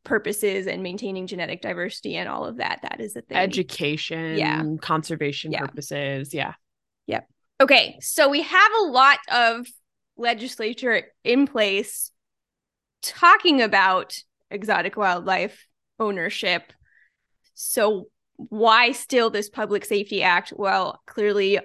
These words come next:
Speaker 1: all of those things that we've talked about, none of them federally prohibit pet ownership. So going back to when I have folks asking me, "How, why can you, how is it legal?"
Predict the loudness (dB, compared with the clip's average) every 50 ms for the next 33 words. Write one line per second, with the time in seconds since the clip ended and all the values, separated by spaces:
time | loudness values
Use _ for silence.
0 | -4 _ 0 0 2 2 0 -2 -2 -2 -4 -2 -4 -4 -4 -4 -4 -4 -4 -4
1 | -4 -6 -8 -10 -16 -20 _ _ _ 0 2 2 2 2 0 -2 2 4 4 6
2 | 6 4 2 0 -6 -20 _ _ _ _ -2 -2 2 4 4 4 2 2 -2 0
3 | 0 0 2 2 0 -2 -6 -10 -8 -6 -4 -2 -2 -2 -2 -2 -2 -2 -4 -4
4 | -6 -8 _ -6 -4 -4 -4 -4 -6 -4 -2 -2 -2 -2 -4 -10 -16 _ _ _
5 | -4 -4 -4 -2 -4 -6 -8 -8 -8 -8 -8 -8 -8 -8 -10 -10 -8 -8 -8 -8
6 | -6 -4 -4 -2 -2 -2 0 -2 -2 -2 -4 -8 -4 -2 0 0 0 0 -2 -4
7 | -4 -4 -6 -4 -2 -2 -2 -2 -2 -4 -4 -4 -4 -4 0 2 2 2 0 -2
8 | -6 -6 -4 -2 -2 -2 -2 0 2 2 2 4 4 2 0 0 -2 0 2 2
9 | 2 2 2 0 0 -2 -4 -6 -8 -6 -6 -4 -4 -4 -4 -4 -4 -4 -4 -6
10 | -8 -10 -14 -18 -18 -14 -10 -8 -6 -4 -4 -4 -4 -4 -4 -4 -4 -4 -4 -2
11 | 0 0 0 -2 -4